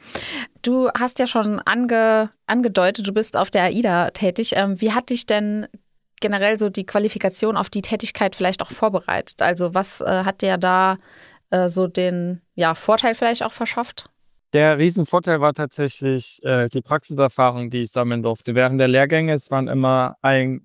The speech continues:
Speaker 2: äh, Präsenzphasen, die ich durchlaufen habe, dann noch mit jeweiligen, ähm, Klausuren, Prüfungen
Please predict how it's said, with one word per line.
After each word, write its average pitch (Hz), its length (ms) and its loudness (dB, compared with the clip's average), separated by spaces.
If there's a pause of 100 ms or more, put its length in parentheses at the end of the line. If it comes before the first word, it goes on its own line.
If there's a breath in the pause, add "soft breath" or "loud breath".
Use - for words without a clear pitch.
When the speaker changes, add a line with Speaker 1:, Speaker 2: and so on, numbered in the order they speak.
Speaker 2:
äh, 127 100 -4
Präsenzphasen, 170 920 0 (340 soft breath)
die 151 60 6
ich 147 100 2
durchlaufen 139 640 2
habe, 131 300 2
dann 127 180 2
noch 127 120 -2
mit 123 200 -4
jeweiligen, 113 720 0
ähm, 107 320 -6 (540)
Klausuren, 135 480 4
Prüfungen 143 640 0